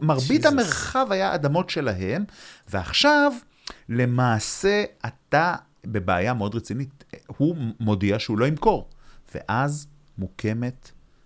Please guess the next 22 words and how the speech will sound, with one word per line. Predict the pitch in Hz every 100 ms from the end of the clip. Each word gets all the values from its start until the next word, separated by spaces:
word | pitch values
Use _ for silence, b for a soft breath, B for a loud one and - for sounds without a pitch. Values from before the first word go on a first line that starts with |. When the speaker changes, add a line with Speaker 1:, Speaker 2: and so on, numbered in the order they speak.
| _ -
Speaker 1:
בהגנה, | 101 98 101 101 90 87 95 117
בסודי | 90 - 92 98 120
סודות, | - 104 90 78 - - b b b
חוליה | - - 101 92 104 139 - _ _ _ _ _ _ _
לסיכול | 101 110 120 - - - 135 - 104
ממוקד. | 95 113 135 135 - - _ _
Speaker 2:
מהמם. | 135 131 120 107 -
Speaker 1:
חוליית | - 139 95 -
חיסול. | 143 131 90 - - _ _ _ _ _ -
Speaker 2:
אתה | 117 160
סיפרת | - - 165
לי | 165 147
את |
הסיפור | 147 123 131
הזה | 135 131
ממש | 131 127
לא | 127
מזמן, | 127 120 123 120 113
אז | 110
אני | 117 120
לא, | 120 143
אה, | 160 151 135 131